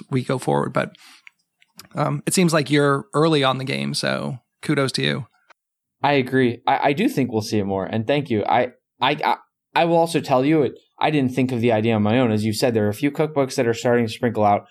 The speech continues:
Speaker 2: I don't know who thought of it first. I'm thinking it was probably in line with the whole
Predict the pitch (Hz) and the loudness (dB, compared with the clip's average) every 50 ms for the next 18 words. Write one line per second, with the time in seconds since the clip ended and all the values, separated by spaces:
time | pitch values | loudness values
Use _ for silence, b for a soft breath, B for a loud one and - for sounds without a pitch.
0 | b b _ - 139 180 175 156 151 151 143 127 131 127 117 120 113 113 - - | b b _ -2 0 2 2 2 2 2 0 2 2 2 2 2 0 -2 -4 -2
1 | - 110 117 127 127 - - _ _ _ _ _ _ _ _ _ _ _ _ - | 0 0 0 0 0 -8 -16 _ _ _ _ _ _ _ _ _ _ _ _ -2
2 | 131 143 135 135 170 160 160 175 170 160 139 113 135 131 - - 131 127 127 127 | -2 -2 0 -2 -2 -2 2 2 2 2 2 2 0 -2 0 0 0 0 0 -2
3 | 127 143 135 123 117 110 104 101 107 117 123 123 117 117 - 104 104 110 107 104 | 0 2 2 4 4 2 2 2 2 2 2 2 2 2 0 -2 2 2 2 2
4 | 107 104 107 | 2 0 -2